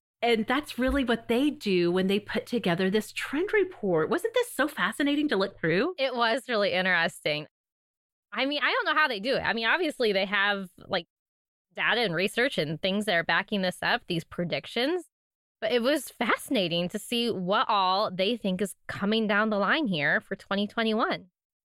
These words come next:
Speaker 1: I agree. And, you know, I think the thing, too, that it is twenty twenty-one. A lot of us are just, like, we're still in the mix of things being topsy-turvy. And we've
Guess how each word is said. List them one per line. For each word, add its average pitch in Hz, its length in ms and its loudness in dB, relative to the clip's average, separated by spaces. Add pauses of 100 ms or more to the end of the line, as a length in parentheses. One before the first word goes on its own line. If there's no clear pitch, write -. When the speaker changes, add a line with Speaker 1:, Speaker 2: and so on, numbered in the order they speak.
(240)
Speaker 1:
I 170 80 -2
agree. 165 460 2
And, 294 120 2
you 339 80 2
know, 349 120 2
I 302 120 0
think 370 160 -2
the 381 80 0
thing, 311 220 0
too, 240 380 0
that 240 200 0
it 269 80 -2
is 320 200 0
twenty 220 260 0
twenty-one. 170 800 2 (180)
A 190 60 -4
lot 214 160 4
of 262 100 -2
us 233 140 -4
are 208 40 0
just, - 320 -4
like, 170 260 2 (360)
we're 233 80 -10
still 330 300 0
in 285 120 2
the 170 280 4
mix 226 600 0
of 175 120 -4
things 175 320 0
being 165 320 2
topsy-turvy. 165 1040 -2 (680)
And 220 320 0
we've 214 180 0